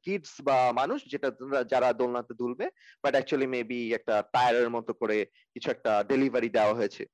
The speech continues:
ইউজারকে, আহ, বা কাস্টমারকে। হ্যাঁ, সেক্ষেত্রে হয়তো ক্লায়েন্টরা unhappy থাকে। So, this kind of challenges can happen।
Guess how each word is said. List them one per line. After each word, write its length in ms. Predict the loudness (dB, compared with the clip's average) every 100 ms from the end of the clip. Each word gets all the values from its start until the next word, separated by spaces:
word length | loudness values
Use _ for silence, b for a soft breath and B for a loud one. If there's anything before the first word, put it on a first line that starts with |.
| _ _ _
ইউজারকে, 400 | -4 -2 -4 -10 _ _ _ _ _
আহ, 240 | -4 -4 -2
বা 180 | -2 -2
কাস্টমারকে। 500 | -2 -2 -4 -8 -20 _ -12
হ্যাঁ, 220 | -10 -10 _ _ _ _ _ -20 _ -20 -20 _
সেক্ষেত্রে 400 | -8 -6 -4 -2
হয়তো 240 | 0 0
ক্লায়েন্টরা 520 | -4 -2 -2 -2 -6 -4 -4
unhappy 540 | -8 -8 -10 -10 -10 b b -4
থাকে। 240 | -4 -4 -20 _ -8 -2
So, 260 | 0 -2 -8 _ _ b -2
this 120 | 0
kind 180 | 2 2
of 80 | 0
challenges 460 | 4 2 2 -4 -4
can 160 | -6 -4
happen। 300 | -2 -4